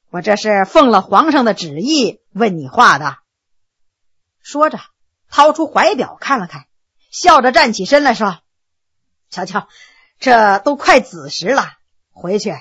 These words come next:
还有几封信要写呢。明天大家还要递牌子进去。阿贵，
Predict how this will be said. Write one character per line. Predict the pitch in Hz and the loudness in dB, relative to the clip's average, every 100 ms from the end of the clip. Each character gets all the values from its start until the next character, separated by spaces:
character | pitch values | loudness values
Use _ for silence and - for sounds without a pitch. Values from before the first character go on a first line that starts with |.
| _ _ _ _ | _ _ _ _
还 | - 185 | -8 -4
有 | 185 | -2
几 | 190 170 | -4 -10
封 | 165 254 | -6 -6
信 | 240 330 254 | 0 0 4
要 | 233 202 | 2 2
写 | - 151 | -4 -10
呢。 | 139 185 - _ _ _ _ _ _ - | -6 -6 -8 _ _ _ _ _ _ -8
明 | 233 269 | -6 -2
天 | 269 269 269 269 | 2 4 4 4
大 | 269 240 | 2 4
家 | 269 | 4
还 | 247 | 2
要 | 294 277 | 2 2
递 | 302 | 0
牌 | 214 156 262 | -4 -4 -6
子 | 277 | -2
进 | 381 226 | -2 -2
去。 | - - _ _ _ _ _ _ _ _ | -8 -18 _ _ _ _ _ _ _ _
阿 | 165 165 | -2 -2
贵， | 175 160 | -4 -10